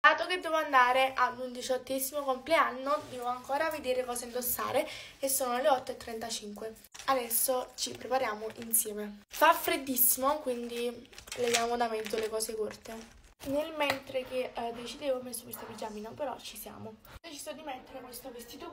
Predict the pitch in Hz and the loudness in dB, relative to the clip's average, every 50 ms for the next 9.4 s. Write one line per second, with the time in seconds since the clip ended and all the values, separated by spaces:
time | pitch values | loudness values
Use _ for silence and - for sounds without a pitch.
0 | - - 294 277 262 269 269 269 269 262 254 233 233 233 247 262 277 277 - 311 | -14 -12 -12 -10 -8 -6 -8 -8 -8 -12 -12 -12 -12 -12 -12 -12 -12 -10 -10 -10
1 | 285 269 262 262 262 - - 285 247 - 247 233 220 214 220 233 277 302 - - | -10 -8 -10 -10 -8 -4 -4 -4 -2 0 -2 -2 -2 -2 -2 0 0 0 0 0
2 | 311 294 - - 302 311 320 339 339 - - 254 254 - - 254 240 - - - | -4 -6 -4 -4 -2 -2 -2 -2 0 2 2 2 2 0 -4 -6 -8 -10 -12 -10
3 | - 254 254 262 294 302 320 285 254 254 254 294 302 277 240 226 220 220 233 233 | -6 -4 -4 -4 -2 0 0 0 2 2 2 0 0 0 -2 -4 -4 -2 -2 -2
4 | - 220 214 208 208 - - - - - - 226 226 - - - - - - - | -2 -4 -6 -6 -8 -10 -12 -14 -16 -14 -14 -14 -14 -14 -18 -20 -20 -20 -10 -6
5 | 262 262 233 208 - - - - - - 226 - - 233 226 226 220 240 294 359 | -6 -6 -6 -6 -10 -12 -12 -12 -12 -12 -12 -12 -12 -12 -10 -8 -6 -4 -4 -6
6 | 359 - 349 349 302 262 233 220 - - 226 226 220 208 202 - - - 254 247 | -6 -6 -8 -8 -8 -8 -8 -10 -10 -10 -10 -10 -10 -12 -12 -4 -2 0 0 0
7 | 247 240 240 - - - - - - - - - - - 240 240 226 - - - | 0 -2 -4 -10 -16 -20 -20 -20 -20 -18 -16 -14 -12 -10 -10 -12 -12 -14 -18 -20
8 | - - - - - - - - - 277 277 233 277 277 277 277 277 - - - | -20 -20 -20 -20 -20 -20 -10 -8 -6 -6 -6 -8 -10 -12 -12 -10 -8 -8 -8 -8
9 | - 254 240 233 233 233 233 - | -10 -12 -16 -16 -16 -18 -20 -20